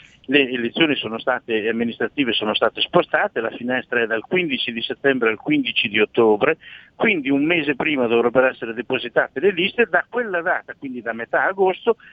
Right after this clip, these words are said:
a ritroso per centottanta giorni, cioè sei mesi, quindi da metà marzo si dovrebbe poter raccogliere le firme, perché è un esercizio di democrazia, è un modo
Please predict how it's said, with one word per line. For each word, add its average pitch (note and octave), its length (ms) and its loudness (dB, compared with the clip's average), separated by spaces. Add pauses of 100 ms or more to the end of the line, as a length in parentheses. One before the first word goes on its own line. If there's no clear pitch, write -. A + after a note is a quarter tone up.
(120)
a B2 120 0
ritroso E3+ 560 0
per C#3 200 -2
centottanta C3+ 640 -2
giorni, D3 280 0
cioè A#2 200 0
sei F3+ 220 0
mesi, C3+ 460 2
quindi B2+ 240 -2
da B2+ 100 2
metà D3 260 0
marzo G#2+ 420 0 (340)
si - 120 -10
dovrebbe C#3 380 0
poter D3+ 380 -2
raccogliere F3 800 -2
le A2 100 -4
firme, A#2 460 -4
perché - 240 -16
è - 20 -8
un A#2 80 -8
esercizio A#2 500 -6
di B2 140 -8
democrazia, A2 720 -2 (320)
è - 80 0
un A2+ 100 6
modo C#3 380 6